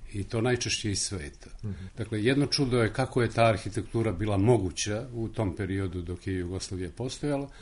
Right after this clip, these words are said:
Speaker 1: a drugo čudo kako je bilo moguće da se toliko malo zna o njoj.
Speaker 2: Da, to je takođe vrlo važno i zanimljivo pitanje. Ja sam imao te momente dok sam radio doktorat, ja,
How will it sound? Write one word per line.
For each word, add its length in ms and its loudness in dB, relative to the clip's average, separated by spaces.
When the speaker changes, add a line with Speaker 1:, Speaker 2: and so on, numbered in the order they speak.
Speaker 1:
a 60 -6
drugo 240 0
čudo 280 0
kako 380 -2
je 280 2
bilo 400 2
moguće 400 2
da 120 -2
se 240 -4
toliko 360 -4
malo 300 0
zna 280 -2
o 80 -8
njoj. 220 -12
Speaker 2:
Da, 260 8
to 220 4
je 220 6
takođe 540 2
vrlo 560 2
važno 640 0
i 180 2
zanimljivo 560 2
pitanje. 500 0
Ja 100 0
sam 240 2
imao 320 6
te 120 0
momente 500 2
dok 160 -4
sam 140 0
radio 280 -2
doktorat, 600 -4
ja, 240 -2